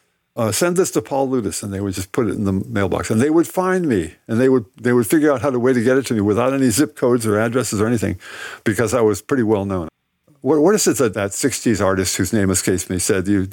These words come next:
everybody is famous for fifteen seconds"? I was famous for slightly longer than that. But during that time, it was nuts. People would show up and try to ask for autographs and stuff.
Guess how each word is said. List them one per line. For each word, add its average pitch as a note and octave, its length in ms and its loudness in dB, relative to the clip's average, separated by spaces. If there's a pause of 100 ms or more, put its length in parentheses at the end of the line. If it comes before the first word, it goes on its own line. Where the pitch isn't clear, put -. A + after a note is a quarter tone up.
everybody A2+ 380 2
is F#2+ 120 0
famous G2+ 300 -2
for G#2 80 -2
fifteen G2+ 380 -2
seconds"? G2 500 -4 (480)
I A2 80 0
was G#2 160 0
famous B2 260 0
for G2+ 140 -2
slightly B2 300 0
longer G2+ 340 0
than F2 160 -2
that. E2+ 160 -4
But F#2+ 100 -2
during D#3 280 0
that D3+ 180 0
time, A2+ 480 -6 (400)
it - 120 -4
was C3 160 0
nuts. A#2+ 360 0
People C#3 260 0
would G#2+ 120 2
show A2+ 280 0
up A2+ 180 0
and G2 240 -4
try A2+ 160 -2
to F#2 140 0
ask G2+ 180 0
for - 160 0
autographs F2+ 460 -4
and G2 100 -4
stuff. - 360 -10